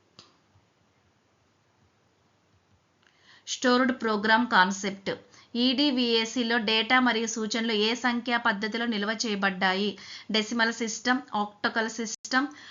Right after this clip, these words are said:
బైనరీ సిస్టమ్, హెక్సాడెసిమల్ సిస్టమ్. బైనరీ సిస్టమ్‌లో.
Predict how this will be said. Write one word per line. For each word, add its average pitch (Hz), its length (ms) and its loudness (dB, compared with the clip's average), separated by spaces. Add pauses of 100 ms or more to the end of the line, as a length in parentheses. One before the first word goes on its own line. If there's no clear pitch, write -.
(420)
బైనరీ 233 420 2
సిస్టమ్, 247 440 -2 (100)
హెక్సాడెసిమల్ 214 840 0
సిస్టమ్. 196 440 -4 (3000)
బైనరీ 226 500 6
సిస్టమ్‌లో. 196 640 -4